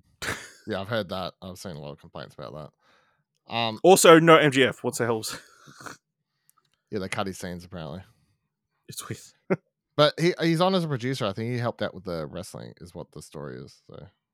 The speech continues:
Speaker 1: Ah,
Speaker 2: He's
Speaker 1: he was
Speaker 2: executive
Speaker 1: Lance.
Speaker 2: producer. Yeah.
Speaker 1: The Von Erich who got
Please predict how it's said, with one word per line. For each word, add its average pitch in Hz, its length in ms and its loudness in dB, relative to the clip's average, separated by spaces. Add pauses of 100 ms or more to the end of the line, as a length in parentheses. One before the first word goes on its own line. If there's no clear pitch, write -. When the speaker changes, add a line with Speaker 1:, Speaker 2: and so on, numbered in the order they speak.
(880)
Speaker 1:
Ah, 147 360 4
Speaker 2:
He's - 80 0
Speaker 1:
he 113 60 -2
was 101 120 -4
Speaker 2:
executive 110 240 0
Speaker 1:
Lance. 117 720 -2 (640)
Speaker 2:
producer. 65 200 -14
Yeah. - 120 -20
Speaker 1:
The 113 80 -6
Von 113 200 2
Erich 107 240 0
who 110 120 -2
got 104 200 2